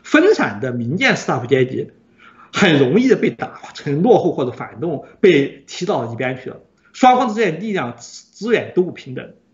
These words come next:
像香港这样的商港，它的历史也比巴厘岛这样的中东港口，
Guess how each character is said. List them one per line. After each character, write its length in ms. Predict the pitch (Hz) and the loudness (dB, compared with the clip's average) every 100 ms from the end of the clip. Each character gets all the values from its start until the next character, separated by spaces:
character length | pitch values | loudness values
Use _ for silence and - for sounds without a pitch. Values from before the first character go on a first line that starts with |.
| _ _ _ _ _ _ - - | _ _ _ _ _ _ -20 -2
像 240 | - 311 | 4 4
香 300 | - 330 370 | 4 2 2
港 140 | 214 135 | -4 -4
这 60 | |
样 120 | 165 127 | -6 -6
的 60 | |
商 280 | - 190 220 | -4 -4 -4
港， 280 | 185 - _ _ _ _ _ | -8 -14 _ _ _ _ _
它 160 | - | 2
的 140 | 311 240 | 2 2
历 160 | 240 | 0
史 180 | 175 - | -2 0
也 100 | 135 | 0
比 120 | 131 | -2
巴 240 | 117 180 220 | -2 2 2
厘 180 | 185 185 | 2 -4
岛 160 | - | -6
这 80 | - | -4
样 100 | 131 | -2
的 80 | 117 | -2
中 200 | 170 202 | -2 2
东 120 | 208 | 2
港 180 | 160 143 | 2 -2
口， 180 | 135 | -6